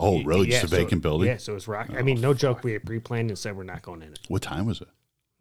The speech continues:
Speaker 2: I have no clue.
Speaker 1: Yeah.
Speaker 2: Middle of the day. I don't know.
Speaker 1: Oh, was during the day?
Speaker 2: Yeah.
Speaker 1: Oh,
Speaker 2: Yeah.
Speaker 1: day fires are the best.
Speaker 2: Yeah, it's less dangerous. You can see what you're doing.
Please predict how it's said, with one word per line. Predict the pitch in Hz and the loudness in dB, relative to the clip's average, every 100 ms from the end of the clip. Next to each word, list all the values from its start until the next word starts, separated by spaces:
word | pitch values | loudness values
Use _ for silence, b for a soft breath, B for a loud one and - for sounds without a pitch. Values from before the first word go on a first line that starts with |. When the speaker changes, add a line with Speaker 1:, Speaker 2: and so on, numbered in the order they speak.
| _ - - _ _ _ | _ -20 -20 _ _ _
Speaker 2:
I | 107 98 | -12 -12
have | 87 | -10
no | 85 | -14
clue. | - 90 - - | -14 -14 -16 -14
Speaker 1:
Yeah. | 139 | -8
Speaker 2:
Middle | 117 104 | -4 -6
of | 82 | -6
the | 90 | -12
day. | 87 90 | -12 -14
I | 85 | -16
don't | 85 | -8
know. | - | 4
Speaker 1:
Oh, | 117 | 6
was | 90 87 | 6 4
during | - 87 90 | 2 0 0
the | 90 | -2
day? | - | -4
Speaker 2:
Yeah. | 117 95 - - | -12 -12 -14 -2
Speaker 1:
Oh, | 127 73 | -2 -2
Speaker 2:
Yeah. | - | 0
Speaker 1:
day | 208 | 0
fires | 180 - 78 - | 2 0 -2 -4
are | |
the | 65 60 - | -10 -14 -16
best. | 65 - - - 123 | -14 -8 -8 -8 -10
Speaker 2:
Yeah, | 175 - - 127 | -8 -8 -16 -20
it's | - | -8
less | 127 123 | -6 -6
dangerous. | 107 110 113 110 113 | -6 -6 -4 -6 -6
You | 117 | -10
can | 98 | -14
see | - 113 | -12 -12
what | 104 | -12
you're | 98 | -14
doing. | 92 101 104 | -14 -14 -14